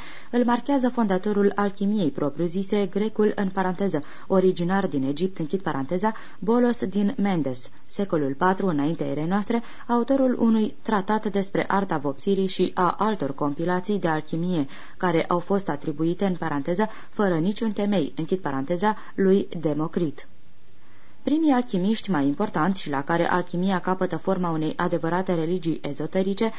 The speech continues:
au fost Zosimos din Panopolis, în paranteză, secolul trei în era noastră, închid paranteza,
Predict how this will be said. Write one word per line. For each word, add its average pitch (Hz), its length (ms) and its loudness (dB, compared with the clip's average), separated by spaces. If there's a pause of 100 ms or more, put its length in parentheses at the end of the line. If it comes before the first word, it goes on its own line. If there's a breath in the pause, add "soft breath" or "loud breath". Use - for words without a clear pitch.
(220 loud breath)
au 226 140 2
fost 247 380 0 (100)
Zosimos 208 680 0
din 165 340 0 (760 loud breath)
Panopolis, 185 760 2
în 196 140 0
paranteză, 180 480 -2
secolul 156 480 0
trei 185 460 0
în 165 160 -2 (160)
era 180 260 2
noastră, 147 520 0
închid 180 260 -4
paranteza, 165 520 -2